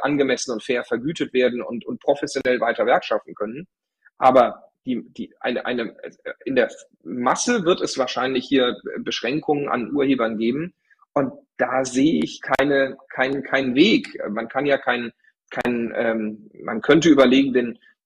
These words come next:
die Urheberrechtsdefinition aufzumachen, aber die ist in den internationalen Verträgen, in der revidierten Berner Übereinkunft,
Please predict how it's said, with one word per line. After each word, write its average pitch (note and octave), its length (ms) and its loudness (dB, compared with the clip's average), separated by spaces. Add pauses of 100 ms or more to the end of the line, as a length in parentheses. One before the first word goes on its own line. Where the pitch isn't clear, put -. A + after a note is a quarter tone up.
die B2+ 120 2
Urheberrechtsdefinition C3 1160 0
aufzumachen, A#2+ 640 -8
aber C#3 120 -4
die D3 100 -4
ist - 120 -8
in C#3+ 80 -6
den B2+ 120 -2
internationalen C#3 640 -4
Verträgen, D3+ 500 -4
in C3 60 -8
der B2 100 -6
revidierten B2+ 400 -4
Berner B2+ 260 0
Übereinkunft, D#3+ 720 0